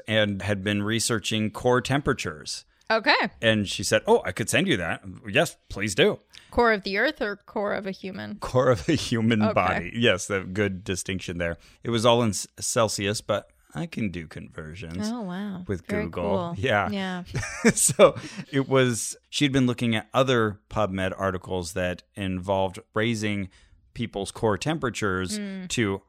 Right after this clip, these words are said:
Speaker 1: heights just to see what is safe,
Speaker 2: Okay.
Speaker 1: essentially. And it seemed like the highest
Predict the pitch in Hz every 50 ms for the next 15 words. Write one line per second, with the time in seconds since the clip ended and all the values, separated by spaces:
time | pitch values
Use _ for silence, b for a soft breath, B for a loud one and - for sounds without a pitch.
0 | _ _ _ _ - - 120 95 - - - - - - 110 101 92 107 101 -
1 | - - 98 - - 101 95 92 95 104 107 101 98 87 - - - - - 92
2 | 73 73 - - - - _ _ _ _ - 220 202 202 202 175 196 214 - 82
3 | 78 78 - B B B B B B B - 123 117 117 113 110 110 110 - -
4 | _ _ - - 131 120 - - 156 147 135 123 110 104 101 92 - - 110 101
5 | 98 95 92 90 - _ _ _ _ _ _ - - - 123 123 123 113 104 95
6 | - - - - - -